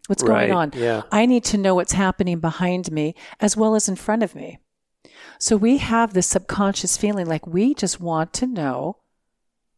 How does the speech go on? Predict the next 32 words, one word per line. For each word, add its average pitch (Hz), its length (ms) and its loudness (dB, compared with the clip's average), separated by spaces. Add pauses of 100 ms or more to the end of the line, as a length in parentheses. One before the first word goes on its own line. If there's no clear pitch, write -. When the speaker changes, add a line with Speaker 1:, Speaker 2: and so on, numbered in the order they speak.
(300)
Speaker 1:
what's 160 300 0
happening 196 600 -4
all 165 140 -4
the 190 100 0
time. 254 340 -2 (180)
Speaker 2:
Hmm. 107 160 -8 (680)
Speaker 1:
<sighs> - 60 -18 (920)
So - 180 2
our 190 120 4
nervous 190 360 2
system 190 440 -2
relax. 165 760 -2 (220)
We 190 100 -2
relax. 165 840 -4
Speaker 2:
Interesting. - 460 -14
Speaker 1:
We 196 100 2
don't 208 200 4
have 214 160 2
to 202 80 2
have 175 280 0
energy 196 520 -2
being 180 240 -4
expelled. 170 640 -2 (460)
If 190 100 0
I'm 196 160 2
sitting 190 480 0
with 185 160 0
my 180 120 2
back 185 300 2
to 180 100 -2
the 175 100 0
door, 165 520 2